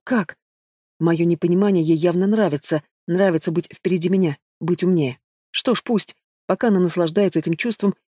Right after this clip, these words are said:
я всё ещё живая и невредимая. «Что, у королевы контроля в голове не укладывается, что кто-то может быть умнее тебя,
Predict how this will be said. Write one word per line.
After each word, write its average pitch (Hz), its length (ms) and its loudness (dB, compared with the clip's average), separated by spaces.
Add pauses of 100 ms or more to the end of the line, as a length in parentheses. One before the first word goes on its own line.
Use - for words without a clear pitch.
(100)
я 214 140 0
всё - 180 0
ещё 196 200 0
живая 175 320 2
и 185 160 -4
невредимая. 156 600 -2 (500)
«Что, - 340 -2 (440)
у 160 100 -2
королевы 165 400 4
контроля 165 460 0
в 165 40 -4
голове 160 260 2
не 165 60 2
укладывается, 170 540 -2
что 165 160 -4
кто-то - 280 -4
может 175 280 0
быть 160 160 -4
умнее 170 340 0
тебя, 185 340 -2